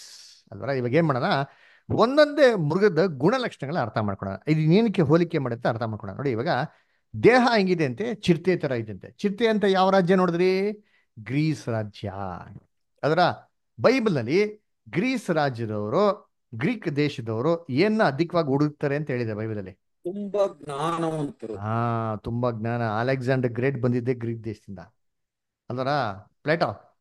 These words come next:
Speaker 1: ಕೇಳಿದ್ರಾ? ಏನ್ರಿ, ಆತ್ಮ ಸಾಯಲ್ಲ ಅಂತ ತತ್ವ ತಂದಿರೋದೇ ಅವನು ಅಲ್ವರ? ಸರಿ, ಇವಾಗ ಈ ಒಂದು ಏನ್ರಿ ಚಿರತೆನ ಏನಕ್ಕೆ ಹೋಲಿಸ್ತಾರೆ ಅಂದ್ರೆ, ಜ್ಞಾನಕ್ಕೆ ಏನ್ ಮಾಡ್ತಾರೆ, ಹೋಲಿಸ್ತಾರೆ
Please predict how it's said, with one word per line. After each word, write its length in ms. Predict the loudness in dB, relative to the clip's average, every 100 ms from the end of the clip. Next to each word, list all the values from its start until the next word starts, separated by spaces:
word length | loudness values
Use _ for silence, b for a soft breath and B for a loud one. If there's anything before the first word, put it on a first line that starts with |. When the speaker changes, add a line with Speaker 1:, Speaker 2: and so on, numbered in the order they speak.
| -4
Speaker 1:
ಕೇಳಿದ್ರಾ? 640 | -2 2 0 0 -4 -12 _ _ _ _
ಏನ್ರಿ, 240 | -4 -2 -2
ಆತ್ಮ 380 | -2 -2 -2 -2
ಸಾಯಲ್ಲ 320 | 0 0 0
ಅಂತ 220 | -4 -4
ತತ್ವ 180 | -4 -4
ತಂದಿರೋದೇ 420 | -2 -2 0 0
ಅವನು 340 | 0 -2 -4 _ _ _ -14
ಅಲ್ವರ? 300 | -8 -6 -4
ಸರಿ, 460 | 0 0 0 -10 -20 -20 _ _ -4
ಇವಾಗ 360 | 2 4 2 -2 -2 -2 -2 -4 _ _ _ _ -6
ಈ 200 | 0 2
ಒಂದು 400 | 4 4 4 4 4 2 -2 -12 _ -6
ಏನ್ರಿ 240 | -2 -2
ಚಿರತೆನ 480 | 0 0 2 2 2
ಏನಕ್ಕೆ 240 | 2 0 -2
ಹೋಲಿಸ್ತಾರೆ 380 | -4 -4 -8
ಅಂದ್ರೆ, 180 | -6 -8
ಜ್ಞಾನಕ್ಕೆ 640 | -10 -12 -8 -4 -2 -4 -2
ಏನ್ 100 | -2
ಮಾಡ್ತಾರೆ, 280 | -4 -4 -6
ಹೋಲಿಸ್ತಾರೆ 380 | -8 -10 -14